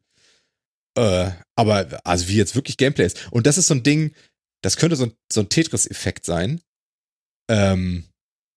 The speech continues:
so ein Spiel, wo ich immer denke, „Oh, das ist total cool.“ Dann spiele ich das und denke ich, „Ah, nee, irgendwie, also früher war geil, aber inzwischen nicht mehr.“ Und, äh, ich, das könnte halt sein, dass das bei, bei so einem Star Wars,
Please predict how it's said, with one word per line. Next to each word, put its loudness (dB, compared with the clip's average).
so 0
ein 0
Spiel, 0
wo 4
ich 0
immer -2
denke, 0
„Oh, 0
das -2
ist -2
total 2
cool.“ 4
Dann 2
spiele 0
ich 0
das 2
und -10
denke -2
ich, -6
„Ah, -2
nee, 2
irgendwie, -2
also -4
früher 0
war 4
geil, 2
aber 0
inzwischen -4
nicht -2
mehr.“ -2
Und, 0
äh, 2
ich, -2
das -2
könnte 2
halt 4
sein, 2
dass 0
das -2
bei, 2
bei 0
so -2
einem -6
Star 2
Wars, 0